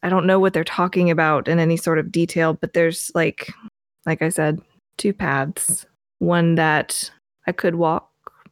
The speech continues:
that might be more of what I might have once been,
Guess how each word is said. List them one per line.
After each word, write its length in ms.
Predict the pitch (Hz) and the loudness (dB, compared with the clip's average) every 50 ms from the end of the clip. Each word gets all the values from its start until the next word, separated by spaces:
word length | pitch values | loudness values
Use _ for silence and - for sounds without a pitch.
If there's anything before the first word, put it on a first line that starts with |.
| _ _ - | _ _ -8
that 140 | 160 - | -6 -4
might 300 | - 151 156 - - - | -2 -2 -2 -2 -2 -2
be 120 | - 165 165 | -2 0 2
more 360 | 160 160 160 160 151 147 151 | 2 2 2 2 2 2 2
of 360 | 156 151 143 - - - - - _ - _ _ _ - | 0 0 -2 -6 -10 -18 -20 -20 _ -20 _ _ _ 0
what 440 | 202 202 202 220 240 226 190 - | 2 2 4 4 4 4 4 2
I 120 | 196 180 180 | 0 0 2
might 260 | 180 175 170 165 170 | 2 4 2 2 2
have 180 | 170 170 165 170 | 0 0 0 2
once 340 | 165 170 165 160 - - | 2 2 2 0 -2 -6
been, 680 | - - 165 156 151 151 156 151 156 151 151 175 180 | -4 -2 0 2 2 2 4 4 4 2 2 0 -2